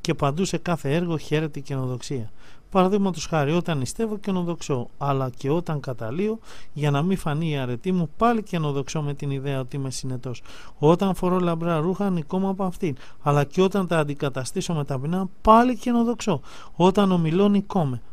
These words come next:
αλλά και όταν σιωπώ, πάλι νικώ με. Όπως κι αν τη ρίξεις αυτή την τρίβολα άκανθα,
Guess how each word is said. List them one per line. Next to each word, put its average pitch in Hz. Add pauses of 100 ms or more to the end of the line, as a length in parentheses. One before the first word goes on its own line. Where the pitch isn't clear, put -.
αλλά 151
και 190
όταν 190
σιωπώ, 151 (100)
πάλι 240
νικώ 123
με. 113 (340)
Όπως 190
κι -
αν 190
τη 175
ρίξεις 180
αυτή 160
την 147
τρίβολα 147
άκανθα, 165